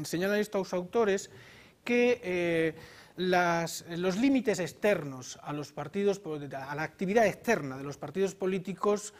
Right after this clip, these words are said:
no puede ir más allá de los límites que se somete a, eh, el, a las asociaciones o al derecho de aso-, de, al derecho de asociación.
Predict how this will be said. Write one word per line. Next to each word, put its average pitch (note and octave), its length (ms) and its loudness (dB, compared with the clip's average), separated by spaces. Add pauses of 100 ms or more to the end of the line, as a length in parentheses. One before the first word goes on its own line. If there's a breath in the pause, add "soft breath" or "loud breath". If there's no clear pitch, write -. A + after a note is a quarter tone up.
(300 loud breath)
no G#3+ 320 0
puede G#3 640 2
ir F3 220 -4
más G3 260 0
allá F3+ 400 0
de F3 400 -2
los D3+ 300 -6
límites F#3+ 560 0
que F3 160 -6
se D3+ 100 -10
somete E3+ 540 -4 (380 loud breath)
a, E3+ 360 -2
eh, C#3+ 580 -10
el, C3+ 300 -10
a E3 120 -4
las D#3+ 160 -2
asociaciones E3 580 -4
o D#3 60 2
al D3+ 80 0
derecho D3 360 0
de C#3 500 -8
aso-, B2+ 240 -10 (220)
de, C3 240 -10
al C#3 120 -8
derecho D#3+ 300 -2
de C3+ 80 -6
asociación. A#2+ 460 -12